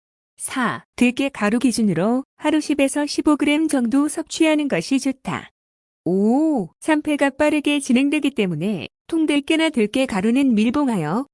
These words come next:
냉동 보관하고 들기름은 냉장 보관한다.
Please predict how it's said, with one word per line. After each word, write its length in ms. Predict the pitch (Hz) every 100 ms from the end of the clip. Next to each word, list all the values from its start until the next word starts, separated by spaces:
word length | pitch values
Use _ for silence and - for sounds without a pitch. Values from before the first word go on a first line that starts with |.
| _
냉동 440 | 202 226 285 285
보관하고 720 | 262 233 262 262 226 226 147 - _
들기름은 800 | - 233 254 254 294 262 131 - _
냉장 420 | 208 214 311 311
보관한다. 720 | 277 254 311 302 269 247 220